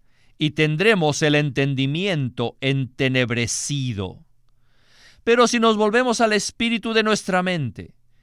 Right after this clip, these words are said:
inmediatamente Cristo brillará sobre nosotros. Estaremos bajo el sol de Cristo y al permanecer bajo esta luz,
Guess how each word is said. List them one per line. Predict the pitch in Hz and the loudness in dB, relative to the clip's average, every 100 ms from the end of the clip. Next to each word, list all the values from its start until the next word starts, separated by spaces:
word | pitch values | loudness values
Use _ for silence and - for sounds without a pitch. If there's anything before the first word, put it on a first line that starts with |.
| _ | _
inmediatamente | 143 135 135 127 120 185 233 196 190 233 160 117 113 98 _ _ _ _ - | -4 -2 0 0 0 -4 -4 -2 -2 -2 -4 -4 -6 -6 _ _ _ _ -6
Cristo | 139 156 - 175 151 | -2 0 0 2 2
brillará | 160 143 156 147 139 143 | 2 0 2 2 4 2
sobre | 151 - 151 143 | 2 2 0 2
nosotros. | 147 143 - 135 127 123 113 107 - - _ - - | 0 0 0 0 0 -2 -4 -6 -14 -20 _ -16 -2
Estaremos | 185 - 190 247 254 208 | 0 2 4 4 2 4
bajo | 208 - 180 | 2 2 2
el | 175 156 | 2 2
sol | - - 240 247 233 214 185 | -2 2 6 6 6 4 0
de | 185 | -2
Cristo | 180 180 - 151 - - - | -2 -4 -2 -4 -6 -12 0
y | 196 | 4
al | 190 | 4
permanecer | 196 190 185 185 247 254 | 2 0 0 2 2 2
bajo | 220 196 226 | 2 2 0
esta | - - | 2 2
luz, | 233 302 180 - | 2 0 -4 -6